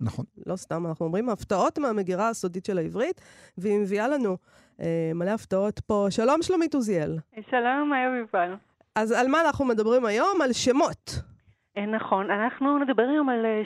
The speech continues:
Speaker 3: שמות שיש להם, אה, משמעות ביצירה הספרותית.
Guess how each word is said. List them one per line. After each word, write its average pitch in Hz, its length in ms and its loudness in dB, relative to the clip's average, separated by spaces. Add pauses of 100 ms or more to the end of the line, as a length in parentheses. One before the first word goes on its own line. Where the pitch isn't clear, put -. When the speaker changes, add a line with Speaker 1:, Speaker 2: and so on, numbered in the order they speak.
(120)
Speaker 3:
שמות 220 320 0 (120)
שיש 214 400 -2
להם, 262 220 0
אה, 220 140 -2
משמעות 220 440 0
ביצירה 220 420 -2
הספרותית. - 760 -6